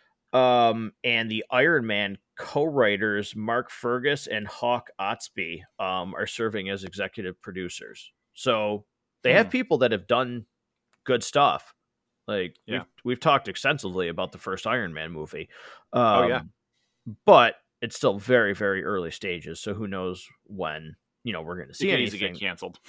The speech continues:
Speaker 2: <laughs>
Speaker 1: You know, <laughs> right? But, you know, if we'll see anything anytime soon. But, yeah, I mean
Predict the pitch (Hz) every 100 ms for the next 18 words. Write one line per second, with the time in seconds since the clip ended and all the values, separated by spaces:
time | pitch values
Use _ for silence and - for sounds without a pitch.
0 | - 190 139 123 120 120 147 143 127 -
1 | - - - 131 139 131 117 113 - 110
2 | - 120 107 104 113 92 95 95 98 82
3 | - 165 143 110 98 104 92 90 - _
4 | - - _ 123 143 110 107 123 120 113
5 | 107